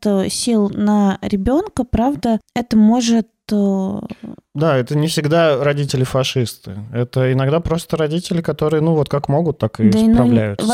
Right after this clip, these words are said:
Speaker 1: во-, нет,
Speaker 2: родительством.
Speaker 1: тут вообще я даже не хочу ничего говорить. Родители всегда самые лучшие. Даже если ты в депрессии, ты самый лучший родитель, другого твой, твой ребенок не хотел бы.
Speaker 2: Мгм.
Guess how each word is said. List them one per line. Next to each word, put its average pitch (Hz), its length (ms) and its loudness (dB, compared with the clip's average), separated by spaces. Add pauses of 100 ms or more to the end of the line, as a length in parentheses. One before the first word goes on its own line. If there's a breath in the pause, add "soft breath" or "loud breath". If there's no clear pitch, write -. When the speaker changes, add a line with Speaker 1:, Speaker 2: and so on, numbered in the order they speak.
Speaker 1:
во-, - 60 0
нет, 254 200 4
Speaker 2:
родительством. - 300 -8
Speaker 1:
тут 277 280 0
вообще 262 400 0
я 247 80 2
даже 214 360 -2
не 226 100 6
хочу 247 300 -2
ничего 220 240 2
говорить. 220 480 -2
Родители 226 520 -2
всегда 214 340 -2
самые 226 400 2
лучшие. 202 400 0
Даже 226 300 0
если 226 460 -2
ты 214 180 -4
в 202 40 -2
депрессии, 240 680 -4 (140)
ты 214 100 0
самый 240 380 0
лучший 214 600 0
родитель, 226 600 0
другого 208 440 0
твой, 202 460 -4
твой 214 220 0
ребенок 214 420 0
не 220 120 2
хотел 196 440 -2
бы. 170 160 0
Speaker 2:
Мгм. 117 480 -2